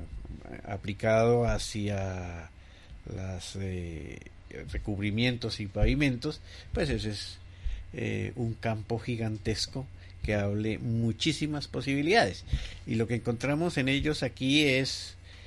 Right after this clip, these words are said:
siempre un espíritu de mente muy abierta,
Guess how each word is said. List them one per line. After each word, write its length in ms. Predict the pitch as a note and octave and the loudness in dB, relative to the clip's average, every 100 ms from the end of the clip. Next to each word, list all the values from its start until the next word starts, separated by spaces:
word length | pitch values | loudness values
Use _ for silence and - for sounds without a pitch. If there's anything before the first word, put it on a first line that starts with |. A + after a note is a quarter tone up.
| - - - | -16 -16 -14
siempre 520 | - D#3 D#3 D3+ D3+ C#3+ | 2 6 6 6 4 6
un 180 | C3 | 4
espíritu 1040 | C3 - - C3+ B2+ B2 - C3 C3 C3 A#2 | 2 -2 0 0 2 -2 0 2 4 2 0
de 140 | G2+ G2 | 0 2
mente 420 | A#2 A#2+ A#2+ A#2+ | 2 0 0 2
muy 420 | B2 C#3 C#3+ C3+ | 4 4 4 4
abierta, 720 | A#2+ A2+ A2 G2+ G2+ - D3 | 2 2 0 0 -4 -4 -6